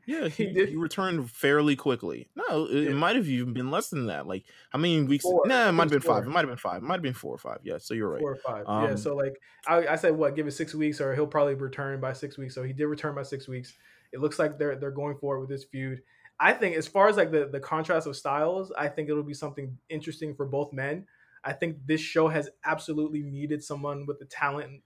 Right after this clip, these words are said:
Speaker 2: of the caliber of Aleister Black, who has really good matches, and Big E, who's, who's had banger matches as well.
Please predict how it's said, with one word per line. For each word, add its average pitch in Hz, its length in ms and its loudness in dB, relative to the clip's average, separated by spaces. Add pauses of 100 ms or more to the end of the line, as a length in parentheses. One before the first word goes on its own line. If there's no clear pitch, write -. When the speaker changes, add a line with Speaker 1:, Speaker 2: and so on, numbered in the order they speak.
(100)
Speaker 2:
of 143 180 -6
the 143 80 -4
caliber 139 380 -4
of 135 80 -2
Aleister 131 400 -6
Black, 139 220 -4
who 143 80 -6
has 143 200 -2
really 135 280 -4
good 131 120 -2
matches, 131 440 -6 (320)
and 139 120 -8
Big 139 200 -4
E, 151 160 2
who's, 156 280 0
who's 143 220 -4
had 143 240 -2
banger 139 260 -2
matches 135 380 -6
as 127 100 -10
well. 143 360 0